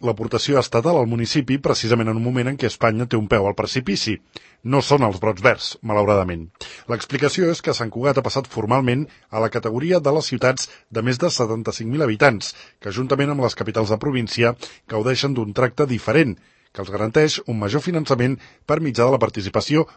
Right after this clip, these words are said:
en els ingressos tributaris de l'Estat. No deixa de ser curiós que l'Estat hagi hagut d'esperar el dos mil tretze per descobrir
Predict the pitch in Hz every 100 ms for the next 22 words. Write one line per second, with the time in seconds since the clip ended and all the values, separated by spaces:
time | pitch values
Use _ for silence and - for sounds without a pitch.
0 | - 107 107 110 113 117 107 127 - 156
1 | 120 107 104 107 - - 123 131 110 -
2 | 87 - - _ _ 104 123 127 156 120
3 | - 127 131 127 117 123 147 - - 107
4 | 95 113 123 101 113 110 101 113 123 -
5 | 127 113 120 107 87 - 113 95 143 196
6 | 165 139 - 117 123